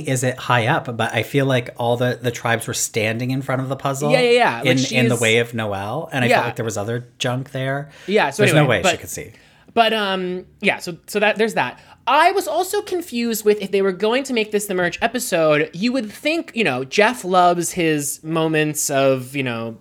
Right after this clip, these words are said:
Speaker 2: suspense building. And I just was surprised that they gave them the tree mail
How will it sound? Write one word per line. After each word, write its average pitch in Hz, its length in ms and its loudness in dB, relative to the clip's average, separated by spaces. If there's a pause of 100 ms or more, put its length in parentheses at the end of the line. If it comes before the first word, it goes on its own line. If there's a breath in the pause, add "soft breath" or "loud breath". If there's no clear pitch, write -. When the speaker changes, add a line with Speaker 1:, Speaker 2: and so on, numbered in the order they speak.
(120)
Speaker 2:
suspense 196 720 -2
building. 123 560 -2
And 127 220 -4 (500 loud breath)
I 202 140 2
just 262 200 0
was 294 120 -4
surprised 269 340 0
that 233 80 -4
they 202 120 4
gave 208 320 0
them 208 120 0
the 180 80 -2
tree 254 340 -4
mail 139 580 0